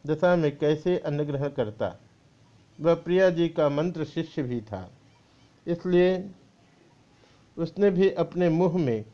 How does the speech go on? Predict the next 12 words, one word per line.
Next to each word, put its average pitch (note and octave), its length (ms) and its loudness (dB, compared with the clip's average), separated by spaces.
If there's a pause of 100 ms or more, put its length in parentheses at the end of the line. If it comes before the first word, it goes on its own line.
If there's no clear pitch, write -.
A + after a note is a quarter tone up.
(180)
अन्न F3+ 260 2
का F3 200 2
दाना C3 360 2
नहीं B2+ 260 -4
दिया। G#2 360 -2 (2250)
भक्तों E3+ 400 0
ने F#3 140 4
आकर D#3+ 400 2
भांति-भांति D#3 840 0 (460)
की D#3 120 0
विनती C#3+ 440 -2
की, E3+ 280 -2